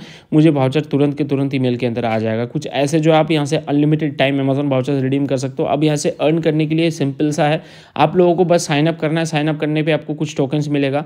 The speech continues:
और उसके बाद आप, आप दि-, दोस्तों को रेफर करोगे तो उसके लिए भी आप लोगों को कुछ टोकन्स मिलेगा। जैसे कि आप देख सकते हो यहाँ पे मैं रेफर and अर्न पे जाता हूँ तो यहाँ पे साफ साफ बोला गया कि आपको अपना कोड शेयर करना है और उसके लिए आपको एक वार्प टोकन मिलेगा।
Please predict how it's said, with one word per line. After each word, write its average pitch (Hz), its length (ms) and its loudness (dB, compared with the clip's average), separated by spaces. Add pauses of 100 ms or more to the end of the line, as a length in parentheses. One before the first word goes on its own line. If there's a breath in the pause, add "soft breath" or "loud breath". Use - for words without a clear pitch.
(320 loud breath)
और 131 120 0
उसके 180 300 0
बाद 190 180 6
आप, 190 140 4
आप 185 160 0
दि-, 151 180 0
दोस्तों 156 360 0
को 170 100 0
रेफर 156 300 2
करोगे 156 260 0
तो 156 120 -2
उसके 147 240 -2
लिए 156 120 2
भी 151 100 0
आप 147 140 -2
लोगों 151 120 -4
को 147 60 -8
कुछ 147 160 -6
टोकन्स 143 260 -4
मिलेगा। 143 280 -2
जैसे 135 220 -6
कि 139 100 -6
आप 131 100 -2
देख 131 180 -4
सकते 139 200 -10
हो 147 40 -2
यहाँ 135 100 -4
पे 139 80 -6
मैं 139 140 -2
रेफर 127 220 -2
and 139 120 -4
अर्न 139 120 -4
पे 143 100 -2
जाता 131 220 -2
हूँ 185 100 -4 (400 loud breath)
तो 180 60 2
यहाँ 165 120 4
पे 160 140 -6
साफ 160 220 4
साफ 160 160 2
बोला 156 240 6
गया 156 100 2
कि 151 100 0
आपको 156 260 0
अपना 156 220 -2
कोड 156 260 -2
शेयर 156 200 0
करना 147 240 -2
है 156 60 0
और 151 60 -2
उसके 147 200 -6
लिए 143 100 0
आपको 151 280 -4
एक 156 180 -2
वार्प 135 260 0
टोकन 135 200 -4
मिलेगा। 113 320 -4